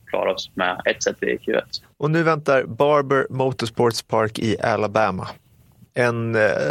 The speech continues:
Speaker 2: bana som du inte har kört på. Eh, i, inför premiären i, i Sankt Pete då, det var ju också en bana som ni inte hade kört på, men då var det väldigt mycket tester för att ställa in, eller få in inställningarna till just den banan. Nu är det ju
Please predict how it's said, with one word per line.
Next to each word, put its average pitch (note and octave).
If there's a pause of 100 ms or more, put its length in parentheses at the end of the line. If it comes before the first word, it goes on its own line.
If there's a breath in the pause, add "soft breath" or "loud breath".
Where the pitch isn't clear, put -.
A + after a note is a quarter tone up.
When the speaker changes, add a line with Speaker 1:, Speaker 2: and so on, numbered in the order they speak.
(500)
Speaker 2:
bana A2
som A2
du G#2
inte G2+
har G#2
kört B2
på. E3 (640)
Eh, A2 (140)
i, A#2+ (520)
inför C#3
premiären C3
i, A2+
i A2+
Sankt G#2+
Pete C#3
då, G2+
det G#2+
var A#2
ju A#2
också -
en A#2+
bana G2+
som G2+
ni G2
inte G2+
hade G2
kört G#2+
på, G#2
men G#2+
då B2
var C3+
det C3+
väldigt G#2+
mycket -
tester D#3 (520 loud breath)
för A2+
att G#2
ställa G2+
in, G2
eller G#2+
få G#2+
in G2 (340)
inställningarna G2
till G2
just G2+
den G#2
banan. A2
Nu B2+
är B2
det A#2+
ju A2